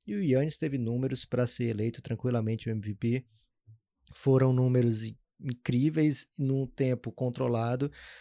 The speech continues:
É, o fato dele jogar trinta minutos por jogo, muita gente considera, "Ah, isso torna ele ainda mais M V P." Na minha opinião, era um pouco diferente, né? Ele teria que jogar mais minutos pra ser mais ainda M V P, porque sig-, significaria que o time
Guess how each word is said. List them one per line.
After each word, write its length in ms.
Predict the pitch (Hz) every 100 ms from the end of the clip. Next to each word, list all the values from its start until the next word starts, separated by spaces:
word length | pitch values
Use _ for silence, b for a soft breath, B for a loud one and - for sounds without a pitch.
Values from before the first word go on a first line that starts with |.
| B -
É, 360 | 123 127 123
o 80 | 123
fato 420 | 120 139 127 -
dele 160 | 127 123
jogar 320 | 120 127 123
trinta 320 | 123 135 131
minutos 460 | 131 123 120 120 -
por 240 | - 123
jogo, 520 | 113 120 120 110 107 b b b _ _
muita 320 | 175 135 139 131
gente 280 | 127 123
considera, 840 | 123 135 - 123 120 120 117 131 143
"Ah, 60 | 127
isso 400 | 123 - 127 113 _ _ -
torna 320 | 139 131 135
ele 120 | 127
ainda 260 | 127 135 143
mais 220 | 135 127
M 200 | 131 127
V 120 | 123
P." 320 | 120 135 151 B B B -
Na 160 | 127
minha 180 | 123 131
opinião, 440 | 135 127 123 123 123
era 100 | 120
um 40 |
pouco 260 | 120 123 131
diferente, 560 | 131 131 117 135 -
né? 80 | 123
Ele 100 | 127
teria 380 | - 131 123 156
que 100 | -
jogar 280 | 123 117 117
mais 180 | 117
minutos 300 | 113 113 131
pra 120 | - 117
ser 160 | 123
mais 380 | 110 110 135 127
ainda 220 | 123 113
M 80 | 110
V 160 | 104 98
P, 140 | 135
porque 160 | - 117
sig-, 340 | - 110 113
significaria 560 | - - 113 110 117 117
que 60 | 120
o 40 |
time 260 | 123 120